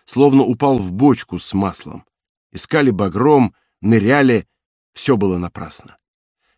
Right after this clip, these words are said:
Поиски продолжались до самого вечера. Тело не нашли. На другой день в Тулонской газете появилось следующее сообщение. «Семнадцатое ноября тысяча восемьсот двадцать третьего года.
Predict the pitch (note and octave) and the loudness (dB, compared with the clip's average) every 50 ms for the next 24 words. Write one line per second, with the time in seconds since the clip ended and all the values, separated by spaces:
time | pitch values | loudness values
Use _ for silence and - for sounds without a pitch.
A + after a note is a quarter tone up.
0 | _ _ - C#3+ D#3+ D#3+ C#3 - - C#3+ - - B2 A2+ A#2+ A2+ G#2 F2+ C3+ D3 | _ _ 0 2 2 2 2 0 -2 -2 0 0 0 0 2 0 2 0 0 0
1 | C#3+ C#3 A2+ F#2+ F2+ A2+ A#2 A2 - - B2 A#2+ A2 G#2 G2 G2+ F#2+ F2+ F#2+ F2 | 0 0 -2 0 -2 -2 -2 -2 -2 -2 0 0 0 0 -2 -2 -2 -2 -4 -6
2 | - - E2+ D#2 - - - _ _ _ _ _ _ _ _ _ _ - - A#2+ | -6 -12 -14 -16 -16 -18 -20 _ _ _ _ _ _ _ _ _ _ -8 -2 -2
3 | A2+ G2 F#2+ G#2 G#2 A2 _ _ _ _ _ _ _ - G2+ G2 F#2 F2 - - | 0 0 0 -4 -4 -8 _ _ _ _ _ _ _ -4 -4 -4 -4 -4 -8 -12
4 | - - - _ _ _ _ _ _ _ _ _ _ _ _ _ _ _ _ _ | -16 -18 -20 _ _ _ _ _ _ _ _ _ _ _ _ _ _ _ _ _
5 | _ _ _ _ _ _ _ _ _ _ _ _ F2 A2+ B2+ A#2+ C#3 D3+ D3+ E3+ | _ _ _ _ _ _ _ _ _ _ _ _ -2 -2 0 2 2 2 4 4
6 | F#3+ F#3 C#3+ A#2 D3+ E3+ F3 D#3 - _ - B2 B2 C3+ C#3+ B2+ - - A2 G#2 | 4 4 4 2 2 2 2 0 -2 _ 0 2 2 2 2 0 0 -4 -4 -2
7 | G2 G#2+ G2 F2 A2+ C#3+ C3 - C#3 C3+ - G#2+ G2 G2 G#2 A#2+ C#3 C#3 C3 A#2+ | 0 -2 0 0 -2 -4 -2 -4 -6 -4 -2 -2 -2 0 0 0 0 0 0 -2
8 | - _ _ _ _ _ _ - - - A2 G#2+ A2 G#2+ G2+ G#2 G2+ - - - | -6 _ _ _ _ _ _ -14 -6 -4 -2 0 0 0 0 -2 -6 -6 -6 -6
9 | F#2+ F#2 F2 - - F2+ F2 - - - E2 D2+ - - - _ _ _ _ _ | -6 -6 -6 -8 -12 -12 -12 -12 -14 -14 -12 -14 -14 -16 -20 _ _ _ _ _
10 | _ _ _ _ _ _ _ _ _ _ _ _ _ - - A2 A#2 B2 B2+ D3+ | _ _ _ _ _ _ _ _ _ _ _ _ _ -8 -4 0 0 2 2 2
11 | E3+ E3 - - D3 - D3+ D3+ C#3 C3+ C3 B2+ A#2+ G2 G#2+ A#2+ C#3+ D3 - _ | 2 0 -2 -8 -4 -2 0 2 4 4 4 4 2 2 0 0 0 -2 -2 _
12 | C#3 C3 - C3+ A#2 - A#2+ A2 G#2+ - - G#2+ G2+ - - C3+ C3+ A2+ E2+ F#2 | -6 -4 -4 -6 -4 -2 -4 -4 -4 -4 -4 -6 -6 -4 -4 -4 -4 -4 -4 -2
13 | G2 A2 A2 _ - - G#2 - - F#2 G2 F#2 - - F#2 F#2 F#2 E2+ - F#2 | -2 -2 -2 _ -6 -8 -8 -8 -6 -4 -4 -4 -6 -8 -8 -8 -8 -8 -10 -12
14 | D2+ - - - | -12 -12 -16 -20